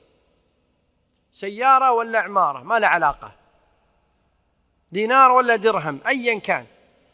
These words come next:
"من أكل برجل مسلم أكلة فإن الله يطعمه مثلها من جهنم".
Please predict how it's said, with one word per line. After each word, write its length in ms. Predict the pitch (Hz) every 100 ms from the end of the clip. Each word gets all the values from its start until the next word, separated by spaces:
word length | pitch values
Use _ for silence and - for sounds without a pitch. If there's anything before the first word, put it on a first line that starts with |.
| _ _ -
"من 180 | 185
أكل 400 | 220 247 226 220
برجل 460 | 202 208 247 208 226
مسلم 580 | 214 240 - 214 220 208
أكلة 720 | 247 - 196 226 277 185 143 123 _ _ _ _ _ _
فإن 440 | 165 220 240 214
الله 480 | 208 196 240 208 202
يطعمه 800 | 196 185 180 220 233 208 202 190
مثلها 720 | 214 - 196 202 175 185 175
من 380 | 170 233 220 180
جهنم". 840 | 196 147 143 135 127 127 123 113